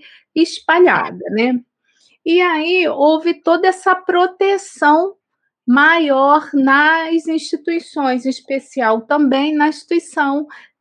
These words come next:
que estavam abrigados, o, o, o grupo do Miranda, né, o grupo do Spinelli, né?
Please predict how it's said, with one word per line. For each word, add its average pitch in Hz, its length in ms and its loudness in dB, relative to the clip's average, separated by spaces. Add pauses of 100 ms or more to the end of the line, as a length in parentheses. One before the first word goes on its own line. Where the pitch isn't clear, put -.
que 320 540 0
estavam 285 580 0
abrigados, 269 760 0 (320)
o, 214 40 -6
o, 240 800 -6
o 233 40 -4
grupo 294 380 -2
do 233 100 0
Miranda, 240 540 2
né, 233 100 2
o 247 40 0
grupo 294 240 -2
do 247 80 -4
Spinelli, 226 680 -2
né? 240 320 0